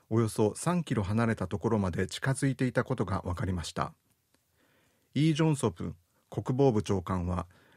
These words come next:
領空侵犯から二日後の国防委員会で、北韓の無人機はヨンサンまでは来ていないと確信すると強調していて、国防部の見解が一転した形となりました。韓国軍の関係者が五日明らかにしたところによりますと、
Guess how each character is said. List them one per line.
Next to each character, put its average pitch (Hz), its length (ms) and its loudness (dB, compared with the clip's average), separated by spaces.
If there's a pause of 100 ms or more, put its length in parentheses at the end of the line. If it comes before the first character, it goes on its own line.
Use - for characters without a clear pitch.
(100)
領 156 200 6
空 165 180 4
侵 151 200 -2
犯 104 280 0
か 101 80 -2
ら 92 100 0
二 - 240 -6
日 156 100 2
後 147 140 2
の 101 140 2
国 - 280 -4
防 131 200 6
委 127 60 4
員 120 100 4
会 90 240 -2
で、 78 240 -2 (680)
北 107 160 -2 (120)
韓 156 220 4
の 147 120 4
無 139 100 4
人 139 240 2
機 107 160 -2
は 95 260 0
ヨ 123 140 0
ン 165 140 2
サ 135 160 0
ン 107 100 2
ま 95 120 0
で 92 100 -2
は 90 180 -2
来 - 140 -14
て 117 180 4
い 101 140 -2
な 123 160 4
い 139 60 0
と 135 120 -4
確 104 240 -4
信 139 220 0
す - 180 -6
る 120 140 0
と - 100 -10
強 95 220 0
調 95 160 -4
し 85 80 -6
て 92 120 -4
い 80 60 -4
て、 87 240 -4 (240)
国 - 300 -2
防 147 180 6
部 117 100 2
の 101 80 4
見 107 240 0
解 95 240 0
が 90 200 0 (100)
一 92 100 -6
転 131 300 -2
し - 80 -6
た - 80 -2
形 117 380 -4
と 110 100 0
な 98 100 2
り 95 100 -2
ま 85 120 -2
し - 100 -8
た。 - 200 -6 (1300)
韓 143 220 4
国 139 260 -2
軍 123 180 4
の 110 80 4
関 117 200 0
係 120 180 0
者 107 180 -2
が 95 180 0
五 - 240 -6
日 104 340 0
明 113 60 -2
ら 117 80 2
か 107 120 -2
に 95 80 0
し 82 60 -6
た 98 100 -4
と 98 120 -4
こ 104 100 0
ろ 98 60 0
に 90 100 0
よ 90 80 0
り 95 80 0
ま 101 140 0
す - 120 -10
と、 95 240 0